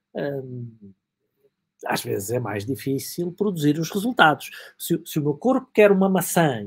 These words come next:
e eu me engano e lhe dou uma barra de chocolate, ele quase que vai reclamar comigo e dizer, "Pô, Paulo, estou aqui a tentar estar em boa forma e, e saudável e, e tu estás a, a, a,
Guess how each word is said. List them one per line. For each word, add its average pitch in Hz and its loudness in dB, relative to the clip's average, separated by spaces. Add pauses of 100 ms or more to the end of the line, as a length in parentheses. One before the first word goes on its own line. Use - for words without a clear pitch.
e 107 -8
eu 113 -2
me 127 -4
engano 143 0
e 107 -12
lhe 104 -12
dou 107 -8
uma 117 -8
barra 104 -6
de - -14
chocolate, 143 -4 (480)
ele 143 -10 (540)
quase 98 -8
que - -20
vai 110 -4
reclamar 135 -6
comigo 139 -6
e - -4
dizer, 156 -6
"Pô, - -14
Paulo, 127 -2
estou 147 -2
aqui 139 0
a 123 0
tentar 131 4 (380)
estar 143 2
em 110 -4
boa 147 4
forma 123 0
e, 98 -10 (120)
e 117 -14
saudável 143 0
e, 220 -6 (100)
e 107 -18
tu - -14
estás 110 -8
a, 156 -6
a, - -8
a, 131 -12